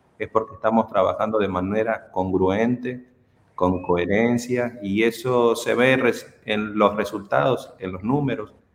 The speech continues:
Entonces, agradecer a todas las familias de Perú, de Panamá, de Bolivia, de El Salvador, de México, por todo lo que hacen, porque sinceramente inspiran a que más personas hagan exactamente lo mismo,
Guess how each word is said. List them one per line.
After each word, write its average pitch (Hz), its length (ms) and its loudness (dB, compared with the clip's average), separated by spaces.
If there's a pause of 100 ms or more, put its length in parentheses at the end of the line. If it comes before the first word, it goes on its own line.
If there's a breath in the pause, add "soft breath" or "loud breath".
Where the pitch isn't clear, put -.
(200)
Entonces, 101 580 -4
agradecer 95 540 4
a 110 120 6
todas 117 360 6
las 98 120 4
familias 110 600 -2
de 95 100 -8
Perú, 127 460 4
de 110 120 4
Panamá, 113 800 0
de 98 80 -6
Bolivia, 110 640 0
de 92 80 -6
El 90 60 -10
Salvador, 101 720 0
de 90 100 -8
México, 123 760 -4 (380 soft breath)
por 104 220 2
todo 165 160 6
lo 151 160 2
que 143 100 0
hacen, 156 320 0
porque 101 260 -4
sinceramente 127 800 -2
inspiran 127 760 -4
a 95 140 -12
que 92 120 -8
más 113 280 -4
personas 117 640 -12
hagan 107 300 0
exactamente 107 760 -8
lo 90 140 -10
mismo, 104 400 -8